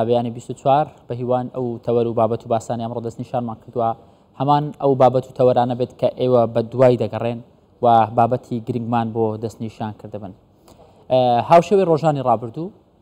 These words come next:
تەوەرەکانمان جیاوازن، بابەتی زۆرمان لە خەو-، ئە، لە خۆ دەگرێ. ناوەڕۆکی بەرنامەکەمان، پاکێج و راپۆرتمان هەیە، لامان کادا میوانیشمان هەیە. لەوە دەست پێ دەکەین، بابەتێکی جیاواز و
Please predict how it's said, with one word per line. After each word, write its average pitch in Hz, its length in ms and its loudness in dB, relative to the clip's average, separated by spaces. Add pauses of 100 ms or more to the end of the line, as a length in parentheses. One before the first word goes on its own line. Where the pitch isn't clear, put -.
(180)
تەوەرەکانمان 131 680 0 (160)
جیاوازن، 113 520 -2 (100)
بابەتی 117 340 -4 (100)
زۆرمان 113 400 -8
لە 101 100 -10
خەو-، 117 200 -14 (160)
ئە، 107 100 -8 (200)
لە 104 100 -14
خۆ 131 140 -2
دەگرێ. 143 180 -6 (140)
ناوەڕۆکی 131 380 -6
بەرنامەکەمان، 131 680 -8
پاکێج 120 340 -4
و 120 180 -10
راپۆرتمان 113 540 -6
هەیە، 117 180 -4 (380)
لامان 120 320 -6
کادا 117 300 -4 (580)
میوانیشمان 113 680 -8 (100)
هەیە. 101 160 -16 (520)
لەوە 208 220 6
دەست 190 160 -4
پێ 147 140 2
دەکەین، 147 300 -4 (420)
بابەتێکی 143 640 -2 (380)
جیاواز 117 680 0
و 135 120 -4